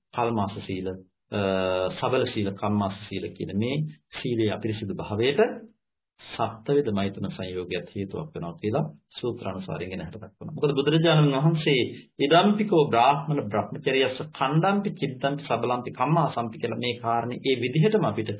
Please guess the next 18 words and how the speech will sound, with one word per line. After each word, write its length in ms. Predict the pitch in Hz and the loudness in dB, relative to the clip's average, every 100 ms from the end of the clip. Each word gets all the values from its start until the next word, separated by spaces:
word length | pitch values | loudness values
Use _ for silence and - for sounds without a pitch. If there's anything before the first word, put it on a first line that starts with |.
| - - | -10 -20
සූත්‍රය 400 | - 131 127 110 | -2 0 0 0
දේශනා 400 | 104 101 101 101 | 0 0 -2 -6
කරන 220 | 95 101 95 | -6 -8 -8
නිසා 260 | 95 95 | -6 -6
බුදු 200 | 98 95 | -6 -6
ගොස් 160 | 98 95 | -4 -6
ස්වාමීන් 300 | - 95 95 | -6 -6 -6
වහන්සේ 300 | 92 - 107 101 110 | -8 -10 -10 -6 -2
මේකත් 360 | 127 160 170 | 0 2 0
ගෙන 160 | - 104 | -2 -2
හට 200 | 98 95 | -2 -6
දක්වලා 320 | 92 - 87 | -8 -8 -10
කියනවා. 280 | - 90 87 - _ _ 117 | -8 -10 -10 -14 _ _ -4
මෙහෙමත් 500 | 127 147 160 233 226 - | 2 4 4 4 0 -4
සීලය 380 | - 104 95 98 95 - _ | -2 0 0 -2 -2 -8 _
ඛණ්ඩාදී 540 | - 98 95 95 98 | -4 -4 -2 -4 -4
භාවයටපත් 600 | 98 82 82 87 - 80 | -6 -8 -8 -10 -8 -12
වෙනවා. 260 | - 85 - | -10 -10 -10